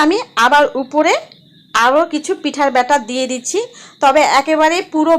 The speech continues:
বাটি উপচে দিবেন না, কিছু অংশ হালকা অল্প একটু অংশ বাকি রাখবেন, কারণ এই পিঠাগুলো কিন্তু অনেকটা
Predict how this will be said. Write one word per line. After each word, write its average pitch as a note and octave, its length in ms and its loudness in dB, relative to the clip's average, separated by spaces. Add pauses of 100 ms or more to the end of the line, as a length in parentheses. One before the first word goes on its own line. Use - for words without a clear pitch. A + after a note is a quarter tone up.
বাটি C4+ 240 2 (140)
উপচে D#4+ 320 -6 (100)
দিবেন D4+ 280 2
না, G#4 80 0 (160)
কিছু D#4+ 240 -4 (320)
অংশ C4+ 200 -2 (200)
হালকা B4 360 2 (100)
অল্প G4+ 180 0 (140)
একটু - 200 -10 (100)
অংশ D4+ 140 -2 (160)
বাকি B3 320 -2
রাখবেন, B3+ 260 0 (140)
কারণ B3+ 240 2 (120)
এই E4 60 2 (420)
পিঠাগুলো D#4+ 480 0 (100)
কিন্তু E4+ 180 0 (240)
অনেকটা D#4 440 0